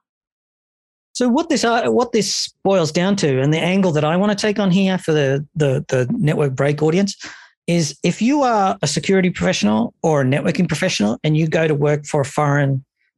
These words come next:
company that is attached to a foreign government, and part of that foreign company's business is to hack back on the U S government, you are in breach of U S law. So you are not free to pursue employment that you may choose to have, because the U S government will say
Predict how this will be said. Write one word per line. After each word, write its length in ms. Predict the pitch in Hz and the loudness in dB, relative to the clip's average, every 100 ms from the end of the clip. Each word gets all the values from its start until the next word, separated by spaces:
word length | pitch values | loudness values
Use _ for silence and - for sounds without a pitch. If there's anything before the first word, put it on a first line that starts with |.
| - | -8
company 560 | - 170 196 233 262 - _ _ _ | -4 0 0 2 0 -4 _ _ _
that 140 | - 147 | -2 0
is 120 | 131 | 0
attached 380 | 139 151 - - | 0 -2 -2 -2
to 60 | 156 | -2
a 20 | |
foreign 300 | 156 143 135 | 0 0 0
government, 480 | 135 135 180 220 - - | 0 2 2 0 -4 -4
and 180 | 151 139 | -2 -2
part 220 | 151 165 | 0 0
of 80 | 175 | 2
that 180 | 151 151 | 0 -2
foreign 280 | - 151 143 | -2 0 0
company's 320 | 156 156 131 | 0 -2 -2
business 340 | 151 151 175 | 0 0 0
is 100 | 139 | -2
to 80 | - | -2
hack 260 | 131 156 - | -2 -2 -2
back 260 | 151 151 160 | -2 -2 -2
on 140 | 147 | -2
the 60 | 127 | 0
U 200 | 143 147 | 0 0
S 120 | 139 | -2
government, 440 | 135 147 202 247 _ - - - _ - | -2 0 0 0 _ -20 -20 -20 _ -2
you 180 | 170 | 0
are 160 | 208 180 | 0 0
in 160 | 147 123 | 0 0
breach 560 | 160 185 - - - - _ _ | 2 0 0 -4 -6 -10 _ _
of 480 | - 143 139 139 147 - _ _ | -2 0 0 -2 -4 -14 _ _
U 200 | 147 151 | -2 0
S 160 | 135 147 | 0 0
law. 360 | 156 - - - _ _ _ _ _ - | 0 -2 -6 -12 _ _ _ _ _ -6
So 140 | - | -2
you 340 | 147 147 220 202 | 0 2 2 2
are 100 | 156 | 2
not 340 | 160 202 208 | 2 0 -4
free 420 | - 175 160 143 | -4 0 2 0
to 100 | 135 | -2
pursue 380 | - 139 - 165 | -4 -2 0 0
employment 540 | 147 135 165 165 147 - - | 0 -2 0 0 0 -2 -6
that 160 | 143 | -4
you 120 | 147 147 | 0 0
may 240 | 139 143 - | 0 -2 -4
choose 240 | 170 147 | -2 0
to 80 | 147 | 0
have, 380 | 139 202 143 147 | 0 0 0 -2
because 240 | - 135 | -2 -2
the 80 | 131 | 0
U 120 | 151 170 | 0 0
S 100 | - | 0
government 440 | 160 156 151 - | -2 0 0 -2
will 100 | 156 | -4
say 460 | - 143 131 131 | -2 0 0 -2